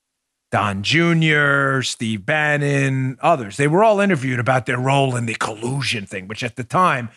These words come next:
Adam Schiff was swearing was real. He still is to this day. There are fifty-three interviews.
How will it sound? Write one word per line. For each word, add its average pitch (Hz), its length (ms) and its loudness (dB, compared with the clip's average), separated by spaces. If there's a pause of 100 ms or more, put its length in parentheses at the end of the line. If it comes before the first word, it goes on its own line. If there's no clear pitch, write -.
(260)
Adam 135 280 -2
Schiff 123 300 -2
was 113 140 -6
swearing 147 500 0
was 113 160 -4
real. 123 280 0
He 98 60 -14
still 113 300 -6
is 104 160 -8
to - 120 -10
this 90 200 -12
day. 113 300 -2 (880)
There 185 200 4
are 196 60 4
fifty-three 233 840 2
interviews. 127 840 -4